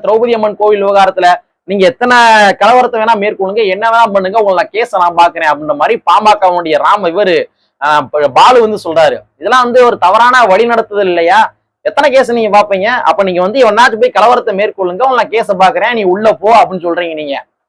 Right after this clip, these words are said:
ஒரு குடும்பத்துல வந்து ஒருத்தன் உள்ள போனா பரவாயில்ல, ஒரு ஊர்ல இருக்க குடும்பத்தை சார்ந்த ஆம்பளை பசங்க எல்லாம் உள்ள போயிட்டாங்கன்னா அந்த ஊரையே நீங்க பாத்துக்கிருவீங்க, ஓ, பாத்துக்கிருவீங்களா? பொருளாதார ரீதியா அந்த குடும்பத்தை நீங்க பாத்துக்கிருவீங்களா? அந்த உள்ள போன நபருக்கு என்ற ஒரு குடும்பம் இருக்கும், தங்கச்சி இருப்பாங்க,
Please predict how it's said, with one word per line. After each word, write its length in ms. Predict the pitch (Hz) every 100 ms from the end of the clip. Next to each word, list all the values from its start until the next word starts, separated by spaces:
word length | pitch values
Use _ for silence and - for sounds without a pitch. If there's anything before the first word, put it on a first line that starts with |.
| _ _ -
ஒரு 180 | 156 196
குடும்பத்துல 400 | 220 277 277 247 226
வந்து 140 | 262 269
ஒருத்தன் 260 | 247 269 240
உள்ள 160 | 240 254
போனா 200 | 233 233
பரவாயில்ல, 380 | 214 202 190 170 175
ஒரு 180 | 180 208 196
ஊர்ல 280 | 294 320 285
இருக்க 180 | 226 208
குடும்பத்தை 400 | 240 254 240 214
சார்ந்த 260 | 226 226 208
ஆம்பளை 180 | 240 240 226
பசங்க 160 | 214
எல்லாம் 180 | 214 233
உள்ள 160 | 214 226
போயிட்டாங்கன்னா 420 | 202 202 202 254
அந்த 80 | 196
ஊரையே 260 | 214 240 226
நீங்க 120 | 208 190
பாத்துக்கிருவீங்க, 500 | 190 190 170 160 185 220 _ _ -
ஓ, 140 | 214 175
பாத்துக்கிருவீங்களா? 520 | 220 220 185 175 180 220 _ _ -
பொருளாதார 400 | 220 269 277 240
ரீதியா 200 | 262 254
அந்த 80 |
குடும்பத்தை 320 | 190 233 226 214
நீங்க 120 | 185 196
பாத்துக்கிருவீங்களா? 500 | 202 196 180 165 175 - _ _
அந்த 280 | - 214 196
உள்ள 240 | 226 269
போன 180 | 254 254
நபருக்கு 380 | 226 226 233 226
என்ற 140 | 214
ஒரு 140 | 247 208
குடும்பம் 320 | 214 226 220
இருக்கும், 300 | 185 220 247
தங்கச்சி 340 | 196 202 226 220
இருப்பாங்க, 340 | 202 190 208